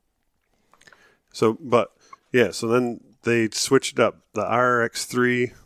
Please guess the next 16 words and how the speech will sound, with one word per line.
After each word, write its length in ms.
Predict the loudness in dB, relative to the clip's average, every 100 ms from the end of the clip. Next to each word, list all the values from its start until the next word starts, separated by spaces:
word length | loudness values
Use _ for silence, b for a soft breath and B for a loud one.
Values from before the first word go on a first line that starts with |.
| _ -10
just 200 | -8 -6
the 80 | -6
standard. 540 | -4 -2 -2 -2 -6 b b b b -2
Now 180 | 0
that 140 | 0 0
only 200 | 0 -2
goes 240 | -2 -6
to 80 | -10
thirty 380 | -8 -4 -4 -4
inch. 380 | -8 -8 -16 -20 _ _ _ _ _ _ _ _ -4
And 160 | 0
then 300 | 0 0 -4 -12 -12
the 140 | -8
R 280 | -4 -2 -2
X 260 | -4 -10 -16 _ _ _ _ _
three 360 | -8 -6 -6